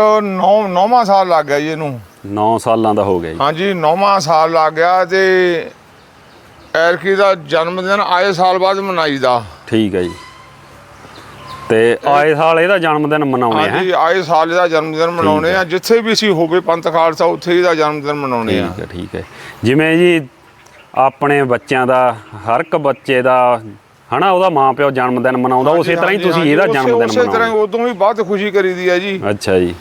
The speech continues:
Speaker 1: ਉਦੋਂ ਵੱਧ ਖੁਸ਼ੀ ਕਰੀਦੀ ਆ। ਐਰਕੀ ਸੈਦੋ ਨਗਰ ਵਿਖੇ, ਸਾਡੇ ਨਗਰ ਵਿਖੇ ਇਹਦਾ ਜਨਮ ਦਿਨ ਮਨਾਇਆ।
Speaker 2: ਠੀਕ ਆ ਜੀ।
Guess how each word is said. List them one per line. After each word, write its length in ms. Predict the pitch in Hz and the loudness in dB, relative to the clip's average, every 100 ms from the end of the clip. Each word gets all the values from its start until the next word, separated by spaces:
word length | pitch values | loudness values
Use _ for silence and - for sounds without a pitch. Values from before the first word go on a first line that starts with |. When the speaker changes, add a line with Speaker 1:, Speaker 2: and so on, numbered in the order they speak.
| - - - - | -16 -20 -18 -4
Speaker 1:
ਉਦੋਂ 240 | 139 160 170 | -2 0 2
ਵੱਧ 260 | 175 196 | 2 2
ਖੁਸ਼ੀ 240 | 185 185 180 | 0 -2 0
ਕਰੀਦੀ 280 | 180 175 | 0 2
ਆ। 80 | 185 | 2
ਐਰਕੀ 280 | 180 170 196 | 0 0 -2
ਸੈਦੋ 340 | 175 165 180 185 | 0 -2 0 -2
ਨਗਰ 280 | 170 175 | 0 -2
ਵਿਖੇ, 280 | 175 170 185 | 0 0 0
ਸਾਡੇ 300 | 156 156 175 | 0 0 0
ਨਗਰ 280 | 165 156 175 | 0 0 0
ਵਿਖੇ 280 | 175 165 180 | 0 0 2
ਇਹਦਾ 160 | 185 170 | 2 2
ਜਨਮ 280 | 165 165 | 0 -2
ਦਿਨ 120 | 156 175 | -4 -2
ਮਨਾਇਆ। 560 | 165 151 160 170 156 | 0 2 2 2 0
Speaker 2:
ਠੀਕ 260 | 120 113 92 | 0 0 0
ਆ 80 | |
ਜੀ। 80 | 85 | -4